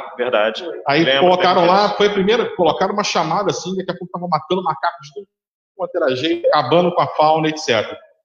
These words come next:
Speaker 2: Né? E engra-, e o estranho disso tudo é você reparar que tem pessoas que se especializam, né, em fazer fake news, que é mais estranho isso, entendeu?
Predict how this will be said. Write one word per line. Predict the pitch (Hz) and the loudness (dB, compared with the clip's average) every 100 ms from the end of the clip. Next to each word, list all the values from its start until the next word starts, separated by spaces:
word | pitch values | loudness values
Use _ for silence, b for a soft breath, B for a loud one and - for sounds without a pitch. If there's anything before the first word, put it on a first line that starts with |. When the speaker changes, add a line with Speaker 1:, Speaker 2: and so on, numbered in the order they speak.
| _ _ - | _ _ -4
Speaker 2:
Né? | 135 135 - | -4 -4 -8
E | 180 202 - | -6 -6 -6
engra-, | 185 175 180 151 | -6 -2 -2 -2
e | 160 165 | -6 -2
o | 180 | -2
estranho | - - 185 196 160 | 0 2 2 2 -2
disso | 147 135 | -4 -8
tudo | 175 175 156 | -4 -2 -2
é | |
você | 151 - | -6 -6
reparar | 151 156 135 131 156 | -6 -2 0 0 0
que | - - | -4 -14
tem | 165 | -8
pessoas | 135 - - 151 | -8 -8 -8 -8
que | - 156 147 _ | -8 -16 -18 _
se | - | -14
especializam, | 123 - 226 226 220 120 117 131 139 220 - - _ _ _ _ | -12 -8 -8 -4 0 0 0 -2 -2 -4 -6 -20 _ _ _ _
né, | 123 127 135 - - - - | -2 0 -2 -8 -18 -16 -2
em | 202 220 - _ _ _ _ | -2 -2 -8 _ _ _ _
fazer | 160 120 160 160 | -2 0 -2 -2
fake | 143 147 123 | -6 -6 -8
news, | 120 _ - | -10 _ 0
que | 180 | 0
é | |
mais | 139 117 117 127 147 185 151 | 2 0 0 0 2 0 0
estranho | - - 123 110 107 | -4 -2 -2 -2 -6
isso, | - - | -10 -14
entendeu? | 98 107 110 | -10 -6 -4